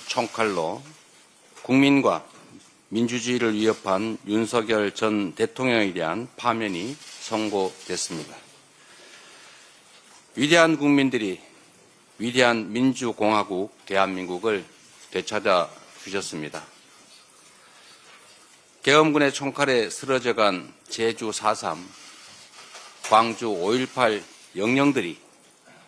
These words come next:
총칼과 탱크 앞에 맞선 국민들이, 부당한 명령을 거부한 장병들의 용기가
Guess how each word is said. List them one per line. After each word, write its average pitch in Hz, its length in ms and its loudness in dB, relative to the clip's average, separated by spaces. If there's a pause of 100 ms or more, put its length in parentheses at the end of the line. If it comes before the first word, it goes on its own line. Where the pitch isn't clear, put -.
(760)
총칼과 151 880 2 (300)
탱크 135 340 -2
앞에 117 280 0
맞선 101 420 -2
국민들이, 117 640 -2 (1700)
부당한 135 420 4
명령을 127 460 0
거부한 104 520 0
장병들의 101 840 -2
용기가 107 640 0